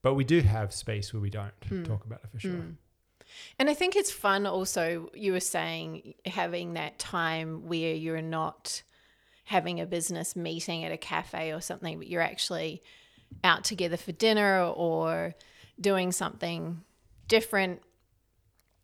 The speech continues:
Speaker 2: than your usual routine. And what's kind of nice about those times is that also is the time where maybe you do talk about business, but it comes through in a different way. You might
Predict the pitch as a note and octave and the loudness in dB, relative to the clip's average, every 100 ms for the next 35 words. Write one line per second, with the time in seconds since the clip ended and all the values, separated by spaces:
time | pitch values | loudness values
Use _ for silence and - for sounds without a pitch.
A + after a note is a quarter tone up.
0 | - A3+ G#3 F3+ F#3 F#3+ F3+ F3+ E3+ F3+ | -14 -2 -2 0 2 2 2 0 0 -2
1 | F3+ C4 A3+ F#3+ F#3+ - - - - - | -2 0 2 2 -2 -10 -16 -16 -18 -20
2 | - _ _ _ A#3 A#3 B3+ C4+ - E4+ | -20 _ _ _ 4 8 6 4 2 2
3 | F4 A3 F3+ F3+ C4+ B3+ G#3+ - F3 A3+ | 2 4 4 4 2 4 2 4 2 2
4 | - G#3 E3+ F3 F3+ E3 E3 F3+ F#3 G3 | 2 2 0 0 0 -2 2 6 6 6
5 | F#3+ - - F#3 F3 F3 - E3+ - F3 | 4 2 0 2 2 2 0 -2 -4 -6
6 | - E3+ E3+ E3+ E3+ E3+ F3 F3+ F3+ G3 | -4 0 0 0 -2 0 2 2 2 0
7 | G3 F#3+ F#3+ F3 G#3 E3+ F3 D3 E3 E3 | 0 0 0 0 -4 -4 0 0 0 -2
8 | F3+ G3+ G3 F3+ E3+ - G#3+ G3 F#3+ - | 2 0 0 -2 -2 -2 0 2 0 -2
9 | F3+ F3+ E3 E3 D#3 - F3 E3+ E3 E3 | 0 0 0 -4 -6 -4 -2 -2 -4 -6
10 | - - - _ _ _ _ _ _ F#3+ | -10 -20 -20 _ _ _ _ _ _ -2
11 | F#3 F3+ F3+ - - C#3+ - F3 F#3 F3+ | 0 0 -2 -2 0 0 -2 -2 0 2
12 | E3 - | 0 -2